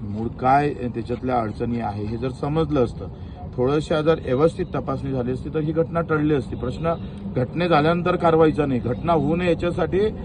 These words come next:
मग कामगार विभाग आहे, प्रदूषण विभाग असेल, जे जे काही विभाग आहे याच्या संबंधित त्यांनी काय केलं? आणि मागच्या तीन घटनेवर यांनी इंजिनियर गुन्हा दाखल केला, एमडीवर का केला नाही?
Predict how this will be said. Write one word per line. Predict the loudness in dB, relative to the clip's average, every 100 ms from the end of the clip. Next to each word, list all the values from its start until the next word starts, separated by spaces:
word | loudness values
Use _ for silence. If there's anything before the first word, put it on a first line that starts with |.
| -10 -8
मग | -6
कामगार | 2 4 6 6 6
विभाग | 8 6 6
आहे, | 4 4
प्रदूषण | 0 -2 -2 -2
विभाग | -2 -2 -2
असेल, | -4 -4
जे | -2 0
जे | 0 0
काही | 2
विभाग | 4 2 0
आहे | -2
याच्या | -4 -6
संबंधित | -4 -4 -4 -6 -10 -10 -6
त्यांनी | -4
काय | 2 4 4
केलं? | 2 -2 -4 -8 -10 -10 -10 -6
आणि | -2 0
मागच्या | 0 0 -4
तीन | -4 -4 -2
घटनेवर | -2 -2 -2 2 4 4 2 -2 -6
यांनी | -4 -2 0
इंजिनियर | 0 0 0
गुन्हा | 2 4
दाखल | 4 4 0
केला, | 0 2
एमडीवर | 2 2 0 2
का | 4
केला | 4 2 -2
नाही? | -4